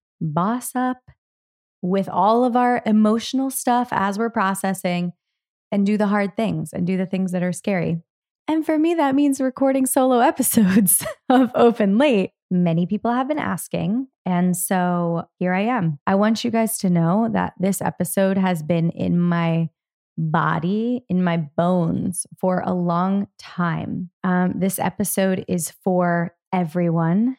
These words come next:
not just my polyamory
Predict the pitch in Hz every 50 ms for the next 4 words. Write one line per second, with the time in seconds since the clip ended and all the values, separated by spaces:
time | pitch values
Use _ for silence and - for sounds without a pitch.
0 | _ _ 202 190 175 - - 170 - 185 170 - - 180 175 170 170 170 170 165
1 | 165 - - _ - - - 180 175 175 175 180 175 170 170 170 165 165 170 165
2 | 165 165 165 165 165